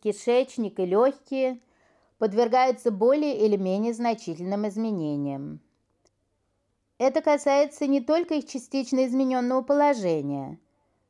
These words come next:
но и физиологических процессов,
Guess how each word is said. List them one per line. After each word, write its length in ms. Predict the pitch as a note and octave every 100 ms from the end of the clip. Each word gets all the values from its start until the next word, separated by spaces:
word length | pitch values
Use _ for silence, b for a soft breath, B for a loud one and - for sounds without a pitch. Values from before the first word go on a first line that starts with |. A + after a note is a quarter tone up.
| _
но 160 | G#3+ B3
и 120 | D4
физиологических 1080 | D4+ B3 B3 F#3+ F3 F3 A#3+ D4 - C4 A#3
процессов, 840 | F#3 D#3 - F3+ G3 G#3 -